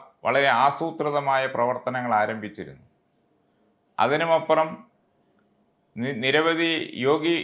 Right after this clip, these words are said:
വര്യന്മാർ, ഋഷിവര്യന്മാർ, സാമുദായിക പരിഷ്കർത്താക്കൾ, അവരെല്ലാം തന്നെ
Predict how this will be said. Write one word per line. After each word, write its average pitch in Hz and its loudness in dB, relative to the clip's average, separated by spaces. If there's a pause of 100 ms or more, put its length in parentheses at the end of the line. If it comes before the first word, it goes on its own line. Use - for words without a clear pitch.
(120)
വര്യന്മാർ, 156 2 (720)
ഋഷിവര്യന്മാർ, 151 2 (320)
സാമുദായിക 156 4
പരിഷ്കർത്താക്കൾ, 143 0 (240)
അവരെല്ലാം 151 4 (100)
തന്നെ 151 -2